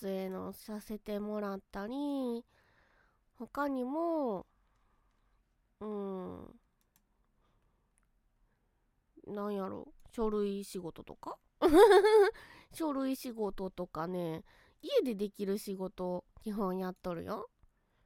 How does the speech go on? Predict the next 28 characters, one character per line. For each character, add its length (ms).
趣 160
味 20
で 160
言 140
う 80
ん 80
や 140
っ 40
た 160
ら 160
ね、 480
最 300
近 260
は 140
ね、 500
あ 160
の、 600
ミ 160
セ 220
ス 200
グ 200
リ 60
ー 160
ン 60
ア 100
ッ 20
プ 100
ル 240